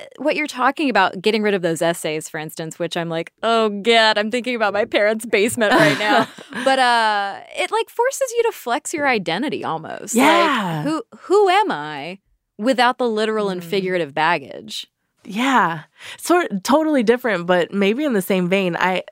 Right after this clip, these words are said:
Speaker 2: I had, a couple years ago, I had a couple surgeries, and, um, the night before the first one, I was like, "Oh, I don't have any scars, and I'm gonna wake up, and I'm gonna have all these scars." Oh, fuck you, Joy.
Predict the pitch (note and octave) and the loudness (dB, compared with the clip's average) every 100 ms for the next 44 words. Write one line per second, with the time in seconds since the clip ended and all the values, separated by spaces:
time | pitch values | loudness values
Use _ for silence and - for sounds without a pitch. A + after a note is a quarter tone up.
0 | F#3+ F#3+ - G3+ G3+ G#3 B3+ A#3 F#3+ - | -10 -10 -4 0 0 2 2 2 0 -8
1 | - F#3+ - A3+ F#3+ F3+ F3+ D#3+ F3+ D#3+ | -6 -4 -4 0 0 0 0 0 0 -2
2 | G#3 G3+ F3 D#3+ D3+ D#3 D3 C#3+ - - | -4 -6 -6 -4 -2 -2 -4 -6 -14 -20
3 | - - - F3 F3 E3 - D#3+ D3 D3+ | -20 -20 -4 0 0 -2 0 2 2 0
4 | G3 G3 G#3 G#3+ G#3+ F3+ - F3 - E3 | 2 4 2 0 0 -2 0 -2 -2 -4
5 | D#3+ D#3 D#3 D#3+ F3+ F#3 - - - - | -4 -4 -6 -6 -4 -4 -6 -12 -18 -18
6 | - - - - G3 F#3+ G3+ G3+ E3+ - | -18 -20 -18 -8 -4 -2 0 0 -2 -4
7 | - E3+ F3+ F3+ F3 F3+ E3 E3+ E3+ E3+ | -6 -2 0 2 0 0 -2 -2 -2 -2
8 | E3 - - - - F#3+ F#3+ F#3 F#3+ F#3 | -4 -6 -20 -20 -6 2 2 2 2 2
9 | F#3 E3 E3+ E3+ F3+ F#3 F#3 F3 - - | 2 -2 0 -2 -2 0 -2 -2 -6 -4
10 | F#3 - C4+ - - - A#4 D#5 C#5 - | -2 -2 -4 -8 -12 0 4 4 0 -10
11 | F#3+ B3 F4 A#4+ E4 F#3 F#3 F3 F3+ A#3+ | -2 4 6 6 2 0 0 4 4 2